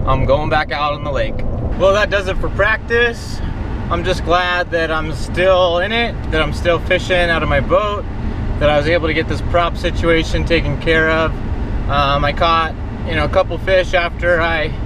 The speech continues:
got back on the water. Uh, I don't think I really figured anything out, but at least I got back out there and was able to finish up the day. So we'll put a game plan together for the tournament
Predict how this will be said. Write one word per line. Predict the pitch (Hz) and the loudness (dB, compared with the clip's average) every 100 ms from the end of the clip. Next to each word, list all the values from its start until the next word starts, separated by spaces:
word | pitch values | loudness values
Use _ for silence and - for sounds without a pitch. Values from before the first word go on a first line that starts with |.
| - - - - | -2 -2 -2 0
got | 165 | 0
back | 170 165 | 0 -2
on | 165 | -2
the | 160 | -2
water. | 151 202 190 196 185 - - - - - - - - | 2 2 2 0 -2 -6 -6 -4 -4 -4 -4 -4 -4
Uh, | 143 | 0
I | 139 139 160 | 0 2 2
don't | 175 | 0
think | 147 175 | -2 0
I | |
really | 165 160 151 | 2 2 0
figured | - 160 165 160 | -2 0 2 2
anything | 156 156 156 | 0 -2 0
out, | 151 143 | 0 0
but | 147 | 0
at | 143 | -2
least | 147 - | -2 -2
I | 147 | 0
got | 143 139 | 0 0
back | 147 147 | 0 2
out | 147 - | 0 0
there | 160 151 147 | 2 4 2
and | 135 120 - - - - | 2 -2 -4 -4 -4 -2
was | 135 | -2
able | 147 143 | 0 0
to | 139 131 127 - | 2 2 0 -2
finish | 156 143 | -2 0
up | 147 131 | 0 2
the | 143 | 2
day. | 139 120 - - - - - | 2 2 2 2 0 -2 0
So | - 151 147 147 | 2 4 4 2
we'll | 151 147 | 0 -2
put | 170 | 0
a | 165 | 0
game | 151 180 | -2 0
plan | 190 185 175 | 2 2 2
together | 165 180 190 180 | 2 2 2 -2
for | 170 | -2
the | 147 | -4
tournament | - 202 247 269 247 | 0 0 2 0 0